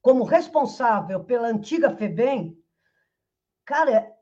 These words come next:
tinha denúncia de tortura todos os dias cometidas pelo, pelo, por agentes da febem contra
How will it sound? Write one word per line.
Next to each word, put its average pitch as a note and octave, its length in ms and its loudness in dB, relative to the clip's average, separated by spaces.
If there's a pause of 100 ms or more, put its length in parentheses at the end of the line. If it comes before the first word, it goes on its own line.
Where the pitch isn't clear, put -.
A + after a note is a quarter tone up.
(100)
tinha D#4+ 260 -2
denúncia C4+ 560 -2
de C4+ 600 -6
tortura B3+ 920 -4
todos D4+ 520 6
os A3+ 180 -10
dias A3 640 -4 (380)
cometidas B3 720 0
pelo, B3 320 2
pelo, A#3+ 420 -4
por A#3 180 -6
agentes A#3+ 580 -2
da A3 120 -2
febem A3 480 -4
contra C#4+ 640 4